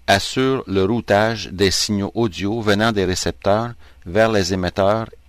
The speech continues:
et le décodeur. Les deux entrées,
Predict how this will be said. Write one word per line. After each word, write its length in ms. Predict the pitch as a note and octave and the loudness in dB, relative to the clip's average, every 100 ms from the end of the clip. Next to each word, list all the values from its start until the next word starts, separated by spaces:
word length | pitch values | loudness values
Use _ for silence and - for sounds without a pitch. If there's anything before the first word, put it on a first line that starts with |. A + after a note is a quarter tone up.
| - | -8
et 120 | - A2+ | -2 2
le 120 | G2+ | 2
décodeur. 460 | F#2 D#2 D2 A#1 - - - - _ - _ - - - - - - - - - - - - - - - - - _ - - | 2 -2 -4 -6 -10 -20 -20 -20 _ -20 _ -20 -20 -20 -20 -20 -20 -20 -20 -20 -20 -20 -20 -20 -20 -20 -20 -20 _ -20 -2
Les 200 | G#2+ A#2+ | 2 2
deux 260 | D3+ F#3 | 2 2
entrées, 540 | D3+ A#2 G#2+ A#2+ D3+ | 2 2 2 0 -2